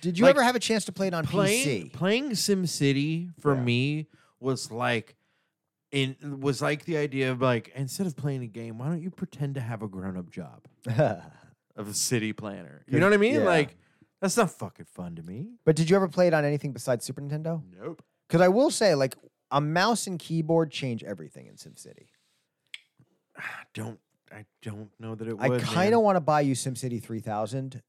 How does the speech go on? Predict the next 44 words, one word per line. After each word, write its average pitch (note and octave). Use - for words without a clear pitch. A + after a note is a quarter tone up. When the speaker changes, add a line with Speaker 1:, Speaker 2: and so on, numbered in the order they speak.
Speaker 1:
just C3
so C#3
to A2+
Speaker 2:
Here's E3
the E3+
Speaker 1:
that -
you F3
Speaker 2:
thing. D#3
Speaker 1:
try E2
it. G1+
Speaker 2:
I C#3+
don't C3
like A2+
having A2
to A#2+
build G#2+
my G2+
world G#2
that G#2
I'm F#2
playing. F#2
Speaker 1:
I G3
do E3
not D3+
make D3
decisions C3+
on B2
what A#2+
I A#2
want A2+
you G#2+
to G#2
have A#2+
based A2
on A2+
whether G#2+
or G#2
not G2+
you B2+
Speaker 2:
No, B2+
Speaker 1:
would G#2+
Speaker 2:
no. G2+
Speaker 1:
like G#2
it. -